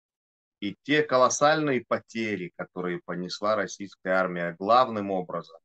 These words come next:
под Киевом и под Харьковом в самом начале военной операции, явились результатом превосходства тактического и оперативного мышления, э, офицеров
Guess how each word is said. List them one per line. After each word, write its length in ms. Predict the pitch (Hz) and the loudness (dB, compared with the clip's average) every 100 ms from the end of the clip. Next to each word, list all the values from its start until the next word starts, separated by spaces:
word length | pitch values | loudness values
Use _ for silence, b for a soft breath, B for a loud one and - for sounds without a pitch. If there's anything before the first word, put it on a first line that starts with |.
| _ _ _ - | _ _ _ -10
под 200 | 95 - | -8 -8
Киевом 580 | _ 113 113 95 85 82 | _ -6 -4 -2 -4 -6
и 40 | |
под 140 | 87 85 | -12 -12
Харьковом 640 | - 101 95 - 80 80 - | -2 -2 -2 -10 -10 -12 -12
в 60 | |
самом 260 | 90 87 85 | -8 -8 -8
начале 400 | 87 92 85 80 | -10 -8 -10 -10
военной 300 | 82 80 80 | -14 -14 -18
операции, 680 | - 87 185 185 - 104 117 _ _ _ _ _ _ _ 104 | -10 -6 -4 -6 -12 -14 -16 _ _ _ _ _ _ _ -8
явились 540 | 95 104 160 160 - | -6 -2 -2 -2 -4
результатом 880 | 107 95 98 92 127 139 127 107 98 _ | -6 -6 -8 0 2 2 2 -2 -6 _
превосходства 1080 | 104 101 101 98 - 127 127 - 95 92 - _ | -6 -2 -2 -4 -4 -4 -6 -8 0 0 0 _
тактического 720 | 95 - 117 107 - 95 90 | -10 -8 -10 -8 -8 -4 -4
и 40 | |
оперативного 640 | 87 92 90 104 104 92 87 | -4 -6 -6 -6 -8 -6 -6
мышления, 680 | 87 - 92 92 85 80 80 _ _ _ _ - | -8 -8 -6 -6 -6 -10 -14 _ _ _ _ -6
э, 60 | |
офицеров 760 | 92 90 87 92 - 101 90 | -2 0 -2 -8 -4 -2 0